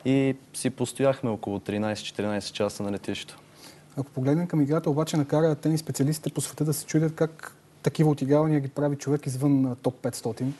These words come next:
Speaker 2: Тези коментари мотивират ли те?
Speaker 1: Да, беше хубаво да чуя, че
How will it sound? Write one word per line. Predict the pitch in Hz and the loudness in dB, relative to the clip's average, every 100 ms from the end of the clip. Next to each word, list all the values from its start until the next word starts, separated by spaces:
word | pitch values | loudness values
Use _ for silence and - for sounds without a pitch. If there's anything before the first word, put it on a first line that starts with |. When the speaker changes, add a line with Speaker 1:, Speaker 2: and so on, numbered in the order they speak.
| - | -2
Speaker 2:
Тези | 143 160 160 | 2 2 0
коментари | 151 131 123 143 | 0 -2 0 0
мотивират | 160 151 120 190 - | 0 -2 -4 -6 -6
ли | |
те? | 156 - - | -8 -10 -8
Speaker 1:
Да, | 101 117 147 | -2 0 2
беше | 120 120 - 127 123 113 | 2 2 0 0 2 0
хубаво | - 120 123 | 0 -2 0
да | 113 | -2
чуя, | 107 - 113 110 | -6 -2 0 0
че | - - 107 104 101 101 101 | -4 -2 0 0 0 0 -2